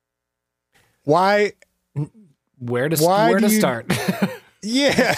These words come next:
Speaker 1: <laughs> Why a coin? Like, why do you need the demonstration part? I guess maybe to show him, like,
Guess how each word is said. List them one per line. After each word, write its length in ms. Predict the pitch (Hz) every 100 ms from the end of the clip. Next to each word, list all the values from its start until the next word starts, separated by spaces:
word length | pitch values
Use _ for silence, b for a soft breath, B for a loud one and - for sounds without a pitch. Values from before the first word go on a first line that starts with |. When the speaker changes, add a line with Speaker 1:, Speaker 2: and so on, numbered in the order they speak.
| -
Speaker 1:
<laughs> 140 | - -
Why 640 | 220 180 214 247 254 247 - B B B B
a 80 | 160
coin? 720 | - - 160 131 110 110 131 B B B _ _ -
Like, 140 | 143
why 200 | 143 180 214
do 60 |
you 60 | 214
need 160 | 190
the 80 | 156
demonstration 720 | 139 143 135 - 135 127 117
part? 280 | 107 107 104
I 80 | 135
guess 220 | 156 160
maybe 220 | 147 147 143
to 60 |
show 200 | 139 147
him, 80 | 135
like, 240 | 117 104